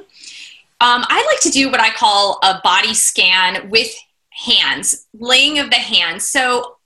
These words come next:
a lot of energetic healing is through the hands, like Reiki, um, even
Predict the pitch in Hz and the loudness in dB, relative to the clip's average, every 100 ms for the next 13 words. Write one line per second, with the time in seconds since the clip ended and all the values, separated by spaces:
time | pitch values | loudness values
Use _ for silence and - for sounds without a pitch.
0 | - 233 226 247 277 269 226 240 226 208 | -8 0 2 2 0 0 0 0 0 0
1 | 202 - 311 254 190 185 - 208 - - | 0 -2 -2 0 0 0 -2 -2 -4 -8
2 | 202 262 294 226 170 143 156 233 269 - | -6 -2 -2 -2 -2 -2 -2 -2 -4 -2
3 | 175 170 _ 180 185 202 - 185 180 196 | -4 -4 _ -6 -4 -4 -2 0 0 0
4 | 196 _ - - 190 185 185 - 285 349 | -4 _ -20 -2 0 0 0 0 2 0
5 | 349 311 | 0 -2